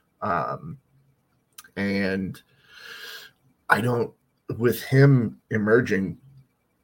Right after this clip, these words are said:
does that make Amari go away? Like, can they, is he expendable now?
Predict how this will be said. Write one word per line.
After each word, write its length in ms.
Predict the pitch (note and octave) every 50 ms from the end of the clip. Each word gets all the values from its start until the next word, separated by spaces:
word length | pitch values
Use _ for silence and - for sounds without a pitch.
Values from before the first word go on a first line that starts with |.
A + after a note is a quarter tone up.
| _ _ _ - - _ _ - - _ _ _ -
does 180 | G#2+ A2+ G#2 -
that 220 | A2+ G2+ - -
make 320 | G#2 G#2+ G2+ G2 G2 - - - - _ _ _ _ _ _ _ _ _ _ _ _ _ _ _ _ _ _ - - - -
Amari 640 | A#2+ A2+ G2+ G2 F#2+ F#2+ G#2 G#2 G#2+ A2+ A2+ A#2+ A#2+ - - _ _ _ _ _ _ _ _ _ _ _ _ _ _ _ _ _ _ _ _ _ _ _ _ _ _ _ _ _ _ _ _ _ _ _ _ - C3+ -
go 260 | - B2+ A2+ A2+ A#2
away? 600 | G#2+ G#2 F#2+ F2+ F#2 G2 G2+ A2 D#3+ E3+ F#3+ G3 - - - -
Like, 420 | A2 G#2+ G2+ G2+ F#2+ F#2+ - - _ -
can 300 | - - A#2 A2+ A2 G#2
they, 280 | G#2 G2 G2+ G#2 G#2 G2+
is 220 | F#2 G#2 G#2 F2+
he 160 | - B2 A#2
expendable 580 | G#2+ - - - C3+ - - - - D3+ F3 F3
now? 480 | F3 F3+ F#3 F#3 G3 G3+ G#3 G#3 G#3+